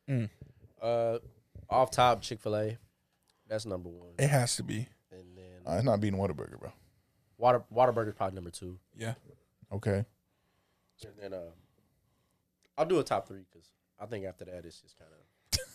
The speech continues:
Speaker 1: <laughs> I mean, that's just
Speaker 2: Yeah, it's a
Speaker 1: pick your
Speaker 2: coin,
Speaker 1: poison
Speaker 2: it's a
Speaker 1: pretty
Speaker 2: coin
Speaker 1: much.
Speaker 2: flip,
Speaker 1: Yeah,
Speaker 2: yeah.
Speaker 1: yeah.
Speaker 2: Uh,
Speaker 3: McDonald's?
Speaker 2: Damn, bro, you can't go wrong with McDonald's, dog.
Speaker 3: One hundred percent.
Speaker 1: Bro, it's, uh,
Speaker 2: That's
Speaker 1: uh,
Speaker 2: classic,
Speaker 1: it's
Speaker 2: bro.
Speaker 1: overhated.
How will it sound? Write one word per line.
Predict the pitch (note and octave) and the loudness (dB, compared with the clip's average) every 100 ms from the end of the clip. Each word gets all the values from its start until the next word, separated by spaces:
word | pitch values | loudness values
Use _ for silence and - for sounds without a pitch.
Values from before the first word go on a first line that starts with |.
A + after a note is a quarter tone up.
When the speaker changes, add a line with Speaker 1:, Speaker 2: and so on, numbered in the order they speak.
| - | -16
Speaker 1:
<laughs> | - - - _ - | -16 -16 -20 _ 2
I | D#3 | 8
mean, | |
that's | C#3 C3+ - | 10 8 6
just | B2 - - _ _ B2 | 0 -2 -12 _ _ -6
Speaker 2:
Yeah, | A#2 A2+ | 2 2
it's | C3 | 6
a | |
Speaker 1:
pick | C#3 C#3+ | 8 8
your | C3+ | 12
Speaker 2:
coin, | D3 | 12
Speaker 1:
poison | C3 C3 | 12 10
Speaker 2:
it's | |
a | |
Speaker 1:
pretty | C3+ B2+ | 8 8
Speaker 2:
coin | |
Speaker 1:
much. | C3 A#2 | 8 6
Speaker 2:
flip, | - | 2
Speaker 1:
Yeah, | B2+ A#2 | 0 0
Speaker 2:
yeah. | A#2+ A#2 - | 0 -2 -6
Speaker 1:
yeah. | G2 | -6
Speaker 2:
Uh, | G2+ G2 | -4 -2
Speaker 3:
McDonald's? | G2 G#2+ A#2+ C3 - - _ _ _ _ _ _ _ _ _ _ _ | 2 6 6 6 2 -6 _ _ _ _ _ _ _ _ _ _ _
Speaker 2:
Damn, | _ _ D#2 | _ _ _
bro, | F2 | -20
you | G2 - | -20 -20
can't | F#2 _ | -20 _
go | D#2 | -20
wrong | F#2+ F#2 | -20 -20
with | D#2+ _ | _ _
McDonald's, | D#2+ _ F#2+ F#2 _ | -20 _ -20 -20 _
dog. | G2 G2 | _ -6
Speaker 3:
One | C3+ - | -4 -2
hundred | D3+ A#2 | -2 6
percent. | |
Speaker 1:
Bro, | C#3+ C#3 | 10 10
it's, | C3 | 8
uh, | - - _ _ - _ _ | 4 -4 _ _ -20 _ _
Speaker 2:
That's | _ - - | _ -14 -2
Speaker 1:
uh, | D3+ | 0
Speaker 2:
classic, | - | 4
Speaker 1:
it's | F3 - | 4 6
Speaker 2:
bro. | D3 | 8
Speaker 1:
overhated. | G3+ G3+ - D3+ E3 A#2+ A2 | 10 10 8 6 6 4 0